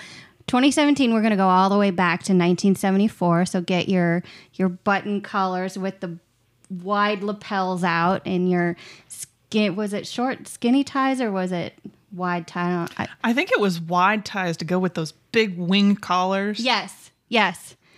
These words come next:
Speaker 1: So we're gonna get those out. We're in nineteen seventy-four. Nolan Bushnell, the co-founder of Atari,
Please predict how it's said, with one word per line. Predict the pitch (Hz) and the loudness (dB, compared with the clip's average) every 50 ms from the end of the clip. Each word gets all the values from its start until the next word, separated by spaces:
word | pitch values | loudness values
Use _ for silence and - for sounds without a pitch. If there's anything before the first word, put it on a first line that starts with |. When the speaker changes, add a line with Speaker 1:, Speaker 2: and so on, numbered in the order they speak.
| _ _ | _ _
Speaker 1:
So | _ - 240 233 | _ 0 2 4
we're | 247 262 254 | 4 4 2
gonna | 269 285 269 | 2 2 2
get | 247 262 262 247 247 | 2 2 0 2 2
those | 254 240 233 233 220 | 2 2 2 2 4
out. | 233 208 202 202 196 | 4 4 4 4 4
We're | 214 214 208 | 2 2 4
in | 208 208 | 4 4
nineteen | 208 208 214 233 - 262 247 240 | 4 4 2 2 2 2 0 2
seventy-four. | - 240 226 226 226 240 233 - - 190 180 175 180 190 190 | 2 0 2 2 2 2 0 2 2 2 4 4 4 4 4
Nolan | 208 202 202 214 226 277 302 302 311 311 311 | 4 6 6 6 6 6 6 6 8 6 6
Bushnell, | 269 285 294 277 - - 190 175 165 160 165 165 170 196 - - - - - - _ _ | 6 4 2 2 0 0 0 0 2 2 2 2 0 -2 -4 -8 -18 -20 -20 -20 _ _
the | 208 208 | -2 -2
co-founder | 202 - - 233 247 277 262 - 277 254 254 247 254 240 240 240 | 0 0 2 2 2 2 2 2 2 2 4 4 4 4 2 2
of | - - 214 202 | 2 2 0 0
Atari, | 226 220 - - 196 175 156 151 160 190 233 285 294 | 0 -4 -4 -2 -2 0 0 0 0 0 0 -2 -4